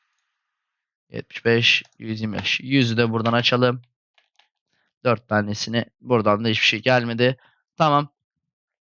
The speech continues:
Bunu da sömürdük. Bakalım videomuz ne kadar oldu? Üç dakika. Tamam. Gelelim upgrade'e o zaman.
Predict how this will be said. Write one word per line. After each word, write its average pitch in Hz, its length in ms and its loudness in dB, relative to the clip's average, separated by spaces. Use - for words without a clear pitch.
Bunu 147 200 2
da 117 80 4
sömürdük. 113 520 -2
Bakalım 107 320 2
videomuz 117 280 0
ne 127 100 0
kadar 101 200 0
oldu? 120 280 2
Üç 123 220 0
dakika. 98 280 -6
Tamam. 165 360 0
Gelelim 170 340 2
upgrade'e 147 400 0
o 131 60 0
zaman. 120 320 -2